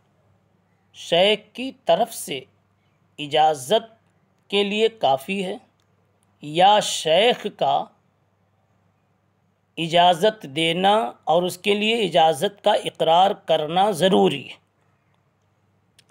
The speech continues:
अल्लामा ख़तीब बगदादी रहमतुल्लाह अलैह ने अल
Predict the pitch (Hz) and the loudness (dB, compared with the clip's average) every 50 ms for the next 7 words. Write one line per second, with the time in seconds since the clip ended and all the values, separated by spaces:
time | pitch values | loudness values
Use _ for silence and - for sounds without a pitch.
0 | - _ _ _ _ _ _ _ _ _ _ _ _ _ _ _ _ _ _ _ | -20 _ _ _ _ _ _ _ _ _ _ _ _ _ _ _ _ _ _ _
1 | _ _ _ _ _ _ _ _ _ _ _ _ _ - 151 170 180 190 208 240 | _ _ _ _ _ _ _ _ _ _ _ _ _ -4 -2 0 2 4 4 4
2 | 254 262 269 247 - - 190 180 - - 196 208 220 226 220 208 196 165 135 160 | 4 2 2 2 0 -2 -4 -2 -2 -2 -2 -2 -2 -4 -8 -10 -8 -4 -2 -2
3 | 143 143 135 127 160 165 180 185 196 262 254 233 220 - 220 220 214 220 - 220 | -2 -4 -4 0 2 2 2 2 0 0 0 0 0 0 -2 -4 -2 0 -2 0
4 | 226 226 226 226 226 226 233 233 226 208 180 170 180 - _ _ _ _ _ _ | 2 4 4 6 6 6 4 2 2 2 0 -2 -4 -8 _ _ _ _ _ _
5 | _ _ _ _ _ _ _ _ _ _ _ _ _ _ _ _ _ _ - 180 | _ _ _ _ _ _ _ _ _ _ _ _ _ _ _ _ _ _ 0 0
6 | 214 226 | 0 0